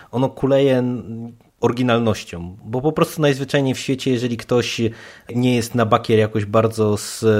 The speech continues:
klasykami grozy albo z jakimiś takimi serialami, ym, pokroju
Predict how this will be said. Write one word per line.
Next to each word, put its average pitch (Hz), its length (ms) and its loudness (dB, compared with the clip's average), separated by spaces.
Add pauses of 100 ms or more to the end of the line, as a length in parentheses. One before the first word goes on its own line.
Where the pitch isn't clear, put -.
(120)
klasykami 113 540 -2
grozy 110 460 4
albo 104 420 0 (220)
z - 80 -16
jakimiś 110 320 0
takimi 110 320 0
serialami, 107 1000 2
ym, 98 300 -8 (360)
pokroju 113 560 4